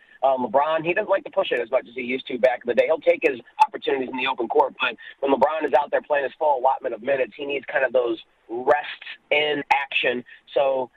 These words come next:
he keeps the pace low, and the same can be said for Chris Paul at his age. He likes to keep the pace low. He likes to work the half court, uh, pick his spots to find his teammates here. So two great defensive teams, one offensive team that is going to be probably less than their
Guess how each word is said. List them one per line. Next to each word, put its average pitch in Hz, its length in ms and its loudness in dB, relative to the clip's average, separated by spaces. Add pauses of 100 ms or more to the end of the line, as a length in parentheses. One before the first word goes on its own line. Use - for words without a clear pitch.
he 147 100 -14
keeps 165 240 -4
the - 80 -4
pace 165 320 0
low, 160 180 4
and 143 80 -4
the 123 140 -4
same 156 140 0
can 143 80 -14
be 135 140 -8
said 139 140 0
for 117 80 -16
Chris 139 260 -8
Paul 147 260 2
at 123 60 -6
his 143 180 -2
age. 120 240 0 (240)
He 135 80 -2
likes 147 200 2
to - 60 -20
keep - 160 -6
the 175 60 -14
pace 151 320 -2
low. 147 120 0
He 147 100 -2
likes 143 160 0
to 139 100 -4
work 143 240 0
the 135 60 0
half 139 220 2
court, 135 300 0 (240)
uh, 135 220 2
pick 160 160 -8
his 135 140 -4
spots 135 340 0
to 135 60 -16
find 135 260 -2
his 110 80 -18 (100)
teammates 135 320 -12
here. 123 160 -6
So 120 120 -4 (100)
two 202 100 0
great 180 240 0
defensive 175 380 -2
teams, 143 320 -2 (480)
one 185 480 0 (280)
offensive 160 400 -6
team 151 260 -6
that 143 240 0
is 131 140 -4
going 156 240 -4
to 147 100 -18
be 139 240 -6
probably 185 580 0 (240)
less 165 280 2 (180)
than 151 460 0
their 147 300 0